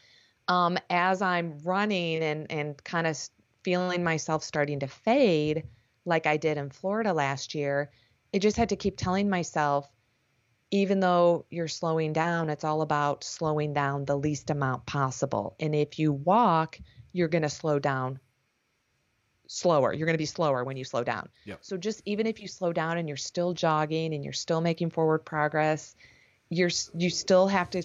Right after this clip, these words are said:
Speaker 1: finish as quickly as you possibly can because you wanna qualify.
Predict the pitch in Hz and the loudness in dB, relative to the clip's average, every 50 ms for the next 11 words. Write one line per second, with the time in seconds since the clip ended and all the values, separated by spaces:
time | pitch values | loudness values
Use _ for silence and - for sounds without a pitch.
0 | - _ - - 185 196 190 170 156 156 151 - - - - 165 160 - - - | -8 _ -6 -4 -2 0 0 0 0 0 -2 -4 -8 -6 -6 -6 -8 -8 -8 -2
1 | - 170 160 - - 165 156 156 151 - - 156 - - 151 147 135 - 160 - | 0 0 0 0 -2 0 0 0 -2 -4 -6 -8 -6 -4 -4 -4 -4 -4 -4 -2
2 | - 147 139 - - - 240 262 247 208 185 170 170 170 160 156 165 160 - 160 | -2 -4 -4 -4 -6 -4 0 2 4 4 4 4 2 2 0 -2 -4 -4 0 0
3 | 160 160 156 160 160 151 156 143 143 147 143 - - 147 143 139 139 139 - - | 0 2 2 0 0 0 0 0 0 -2 -2 0 0 2 2 2 0 0 0 -2
4 | - - 80 - | -2 -2 -4 -6